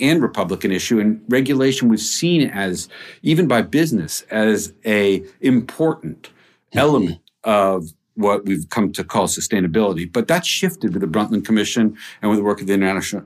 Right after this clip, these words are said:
Speaker 1: International Chamber of Commerce, and was abetted by academics, I think, who
Speaker 2: Okay.
Speaker 1: proffered solutions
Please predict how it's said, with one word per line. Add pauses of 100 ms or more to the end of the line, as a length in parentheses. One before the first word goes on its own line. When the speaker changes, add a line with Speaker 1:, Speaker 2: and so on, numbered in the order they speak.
Speaker 1:
International
Chamber
of
Commerce, (300)
and
was
abetted
by (160)
academics,
I
think,
who
Speaker 2:
Okay. (420)
Speaker 1:
proffered
solutions